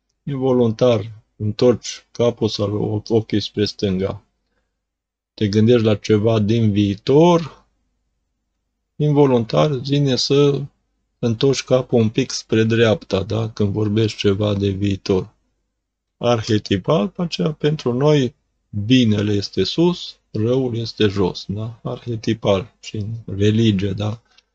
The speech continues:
Tot ce e simbolic are, e legat de arhetipuri, da? Iadul este sus, ă, raiul, pardon, <laughs> raiul este sus, iadul este jos, da?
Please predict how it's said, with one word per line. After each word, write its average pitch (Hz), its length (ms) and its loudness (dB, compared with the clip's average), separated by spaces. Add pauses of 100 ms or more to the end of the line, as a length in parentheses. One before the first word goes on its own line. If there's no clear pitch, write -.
(560)
Tot 107 220 -6
ce - 140 -6
e 101 80 0
simbolic 117 1000 0 (140)
are, 117 640 -4 (200)
e 117 80 -8 (100)
legat 113 400 2
de 113 100 2
arhetipuri, 110 840 0
da? 107 300 -6 (400)
Iadul 127 600 0
este 123 320 0
sus, - 580 -4 (440)
ă, 104 400 0
raiul, 117 500 6
pardon, 107 600 -2
<laughs> 98 80 -4
raiul 117 460 2
este 107 300 0
sus, 147 380 0
iadul 117 520 4
este 135 360 0
jos, 120 560 0
da? 104 320 -6